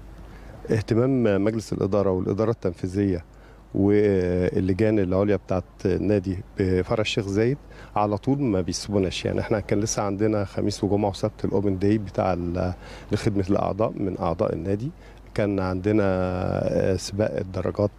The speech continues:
آه، لسه كان من خمستاشر أو عشرين يوم. آه، عندنا سباق ماراثون خلال، آه، الأسبوعين اللي جايين دولت، هيبقى فيه سباق ماراثون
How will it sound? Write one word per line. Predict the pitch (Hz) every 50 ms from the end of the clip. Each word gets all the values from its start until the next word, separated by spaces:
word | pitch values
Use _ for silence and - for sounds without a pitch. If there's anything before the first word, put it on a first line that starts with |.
| - - -
آه، | 95 92 95 95
لسه | 92 107 - - - 90
كان | - - 101 95 95 95
من | 92 92 95 92 90 90 92 92
خمستاشر | 87 - - 90 87 - - 113 98 - - 90 87
أو | 90 87
عشرين | 85 - - 110 101 95 95
يوم. | 95 104 117 156 - - - - - - - - - - - - -
آه، | 147 113 110 107 107 104 101 104 104 104 101
عندنا | 98 98 98 95 101 110 107 104 101 98 95 98 98 98
سباق | - - - 98 101 - -
ماراثون | 101 104 101 104 101 - 98 90 90 87 - - - - - - -
خلال، | - - 101 101 107 104 101 95 95 95 95
آه، | 92 90 92 92 92 90 90 90 87 90 92 92 90 - - - - - - - - - - - - - - - - -
الأسبوعين | - 90 90 - - 98 95 98 95 95 95 110 107 104
اللي | 98 90 90 90
جايين | - 92 92 104 110 110 110
دولت، | 98 92 98 107 135 - -
هيبقى | 98 90 98 98
فيه | - - 104
سباق | - - - 107 104 -
ماراثون | 98 98 98 98 - - 101 101 104 101 98 -